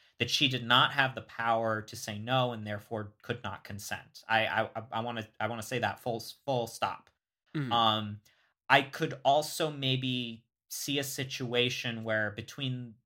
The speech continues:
Speaker 1: the drugs and not understanding fully what was going on at the time, I could also see a situation where she was kind of into some of this.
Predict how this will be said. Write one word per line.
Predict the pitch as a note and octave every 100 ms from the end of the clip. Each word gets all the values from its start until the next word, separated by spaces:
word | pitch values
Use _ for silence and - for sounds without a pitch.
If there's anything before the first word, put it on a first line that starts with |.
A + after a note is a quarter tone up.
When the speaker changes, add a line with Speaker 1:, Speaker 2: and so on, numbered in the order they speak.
| -
Speaker 1:
the |
drugs | G#2 - B2 E3 E3 D#3+ D#3 D3 C3+ -
and | A#2+ A#2 A#2
not | A#2 A#2+ A#2+ A2+ - - _ _ _ _ _ _ _
understanding | C#3 C#3+ C3+ C3 - - C3 C3 C3 C3 B2
fully | - - A#2+ A#2 A2+
what | G#2+ A#2+ A#2
was | A#2 G#2+
going | A2+ A2+ A2
on | G#2+ G#2+ G#2+ G2 D#2+ D#2+ - _ _ A#2+
at | A#2
the | -
time, | - - C3+ A#2 G2 E2+ F2+ B2+ _ _ _ _ _ _ _
I | A#2 C3
could | -
also | C#3 C3+ C#3+
see | - C#3
a |
situation | B2+ C3 C3+ B2 A#2 - A#2+
where | A2
she | G#2 - F3
was | C#3 D3+ C#3
kind | C3 - C#3+
of | B2+ -
into | C3+ C3+ G2+
some | - G2+
of | G2 F#2+
this. | G2 F2+ - -